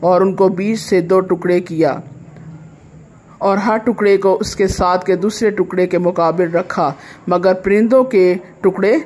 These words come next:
ना किए। तब शिकारी परिंदे उन टुकड़ों पर झपटने लगे, पर इब्राम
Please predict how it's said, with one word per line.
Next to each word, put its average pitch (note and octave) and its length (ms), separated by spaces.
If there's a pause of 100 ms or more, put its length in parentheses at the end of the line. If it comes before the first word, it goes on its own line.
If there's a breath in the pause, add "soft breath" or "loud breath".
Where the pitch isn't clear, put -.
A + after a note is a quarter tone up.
ना F3+ 200
किए। D3+ 420 (340 loud breath)
तब F#3 140
शिकारी F#3 500
परिंदे F3+ 460
उन F#3 320
टुकड़ों F#3 320
पर E3 240
झपटने F3+ 480
लगे, D#3+ 380 (380 loud breath)
पर E3+ 340
इब्राम E3+ 480